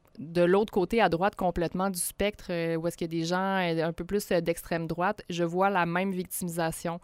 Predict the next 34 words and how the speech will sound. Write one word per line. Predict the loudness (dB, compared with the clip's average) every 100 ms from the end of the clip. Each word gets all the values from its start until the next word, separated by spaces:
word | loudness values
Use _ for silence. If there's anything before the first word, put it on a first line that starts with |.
| -14 -10
je | -4
vois | -2 2 4
la | 4 2
même | 2 0 0
culture | -4 -2 0 0 2
de |
la | 2 0
censure | 0 -4 -2 -2 -2 -2
et | -2
de | -2
l'annulation | -2 -2 -2 -2 -2 -6 -6 -6
aussi. | -6 -6 -6 -8
Tu | -10 -16 -16 -4
sais, | 4
la, | 4 4
l'histoire | -2 0 2 4
de | 2
Haroun | 2 0 0 0
Boisy, | 2 2 2 -4 -6 -6 _ _ -20 -8
euh, | -4 -2 0 0
moi, | 0
j'ai | 0
dénoncé | -2 -2 -2 -2
ses | -4
propos | -4 -4 -2 0
à |
Haroun | 0 -2
Boisy, | -2 -4 -4
je | -4
suis | -6 -6 -8
en | -6
désaccord | -4 -4 -4 -2 -4
profond, | -4 -6 -4 -6 -6 -8 -20 -20 -10
mais | -2 0 0